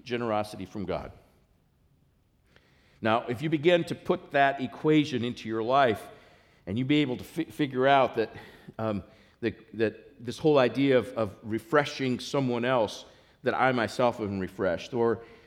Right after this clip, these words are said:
that if indeed I am a generous soul, um, that I will prosper. You begin to put that equation into life. You, you, your life, you begin to see, "Okay, listen, I want, I want to, I want to make sure that that's, that's moving in my,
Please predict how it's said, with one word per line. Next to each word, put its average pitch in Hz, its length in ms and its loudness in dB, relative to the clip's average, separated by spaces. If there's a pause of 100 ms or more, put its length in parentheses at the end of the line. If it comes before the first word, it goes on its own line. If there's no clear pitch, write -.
(180)
that - 380 0 (260)
if 151 300 4
indeed 139 560 2 (260)
I 131 180 2
am 120 240 -2 (280)
a 113 80 -2
generous 131 680 0
soul, 120 720 0 (640)
um, 98 360 0 (100)
that 123 160 4
I 123 80 6
will 117 160 -2
prosper. 127 460 0
You 110 80 -4
begin 135 260 -2
to 156 60 -6
put 165 240 -4
that 135 140 0
equation 139 600 -2
into 117 220 -8
life. 123 400 0
You, 107 100 -6 (320)
you, 110 160 -10 (220)
your 120 160 -2
life, 123 320 -2
you 113 80 -6
begin 120 220 -4
to 98 80 -8
see, 127 240 -4
"Okay, 113 180 -4
listen, 123 240 -6
I - 20 -6
want, 131 220 -6
I 127 60 -2
want 139 180 -4
to, 117 80 -10 (120)
I 123 60 -8
want 135 140 -6
to 123 40 -6
make 117 200 -6
sure 131 320 -4
that 92 160 -6
that's, 123 340 -4 (500)
that's 117 220 -2
moving 120 420 -2
in 98 120 -4
my, 95 260 -2